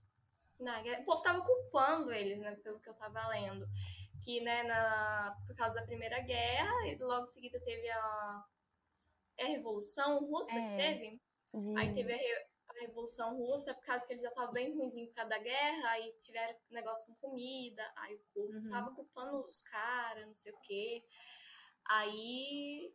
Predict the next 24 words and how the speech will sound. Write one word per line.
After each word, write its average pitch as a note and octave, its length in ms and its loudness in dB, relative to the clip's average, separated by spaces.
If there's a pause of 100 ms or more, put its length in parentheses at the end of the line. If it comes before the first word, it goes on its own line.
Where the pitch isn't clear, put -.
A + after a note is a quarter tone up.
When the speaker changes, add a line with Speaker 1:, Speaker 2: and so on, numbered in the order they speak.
Speaker 1:
falaram, B4 500 -4
"Não, A4 360 -4
vamos G#4+ 260 -6
invadir." C#4 1300 -4 (680)
Rasputin D#4 440 0
não E4 60 -2
tinha E4+ 160 2
nada F4 260 4
a - 40 4
ver B4 180 -2
com F4 80 -4
isso, - 500 -2
já B3 120 0
tinha D#4+ 180 -4
até D4+ 120 0
morrido, D4 480 -2
já B3 120 2
tinha C4 140 0
até E4+ 300 0
mandado G3 360 2
ser F#4 140 -4
morto B3 420 0
antes A#3+ 280 -2
disso. - 420 -6